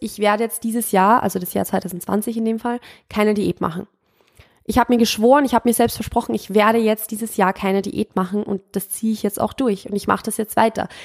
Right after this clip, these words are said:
Mir hat auch geholfen, da, äh, da natürlich einen, einen Coach zu haben und, und das Ziel der Bodybuilding-Bühne wieder zu haben und so weiter und so fort. Aber am Ende des Tages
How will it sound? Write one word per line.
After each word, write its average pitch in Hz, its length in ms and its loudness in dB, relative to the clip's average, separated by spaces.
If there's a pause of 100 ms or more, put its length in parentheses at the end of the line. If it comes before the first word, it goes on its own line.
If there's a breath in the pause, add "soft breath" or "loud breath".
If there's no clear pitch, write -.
(140)
Mir 226 100 6
hat 220 100 8
auch 226 60 -8
geholfen, 214 380 4
da, 196 100 6
äh, 190 480 -2
da 180 160 2
natürlich 190 320 -6
einen, 180 140 -8
einen 185 120 -6
Coach 254 300 2
zu 214 140 0
haben 202 440 2
und, 185 300 -6
und 180 160 -8
das 185 120 -8
Ziel 214 340 0
der 185 100 -6
Bodybuilding-Bühne 208 640 2
wieder 190 200 -2
zu 196 120 -4
haben 180 200 -2
und 185 80 -4
so 185 60 -6
weiter 180 180 0
und 175 60 -4
so 180 80 -6
fort. 196 260 0
Aber 190 160 6
am 190 100 0
Ende 214 260 0
des 226 140 -4
Tages 208 540 2